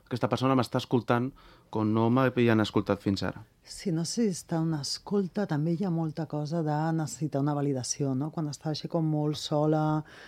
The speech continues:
Speaker 2: quan vens molt de pobre, com era el meu cas, eh, i de sobte, doncs, eh, eh, se't fica al cap, no? Que el teu destí és ser escriptora, com se'm va ficar a mi al cap, també ser molt petita. De fo-, és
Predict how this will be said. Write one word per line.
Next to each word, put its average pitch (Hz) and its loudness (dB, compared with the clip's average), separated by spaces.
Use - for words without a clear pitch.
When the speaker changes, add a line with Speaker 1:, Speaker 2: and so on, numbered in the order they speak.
Speaker 2:
quan 147 6
vens 165 2
molt 175 6
de 175 2
pobre, 160 4
com 151 2
era 147 2
el 151 2
meu 151 2
cas, 156 2
eh, 143 2
i - -6
de 151 2
sobte, 147 -2
doncs, 135 -2
eh, 127 -6
eh, - -14
se't - -20
fica 131 -6
al 127 -2
cap, 151 2
no? 151 -2
Que - -2
el 127 0
teu 131 0
destí 135 -4
és 139 -6
ser 139 -4
escriptora, 139 -2
com 143 -2
se'm 131 -4
va 123 -4
ficar 135 -6
a - -2
mi 135 -2
al 135 -4
cap, - -8
també 135 -4
ser - -6
molt 143 -2
petita. 151 -2
De 190 -6
fo-, - -4
és - -10